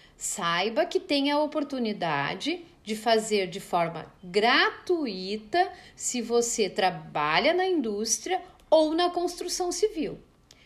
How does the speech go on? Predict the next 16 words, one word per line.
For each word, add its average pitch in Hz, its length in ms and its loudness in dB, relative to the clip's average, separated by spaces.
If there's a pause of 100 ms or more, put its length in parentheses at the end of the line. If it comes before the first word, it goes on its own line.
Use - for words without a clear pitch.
(200)
Essa 208 260 4
oportunidade 190 760 0
é 185 60 0
para 339 500 4
você 302 640 4 (480)
e 466 100 2
seus 277 360 2
dependentes. 269 920 -4 (760)
Caso 381 480 2 (280)
queira 247 560 2
algumas 214 540 0
informações, 190 1120 -4 (280)
entre 539 240 -4
em 466 60 -2
contato 427 480 2
conosco. 339 880 0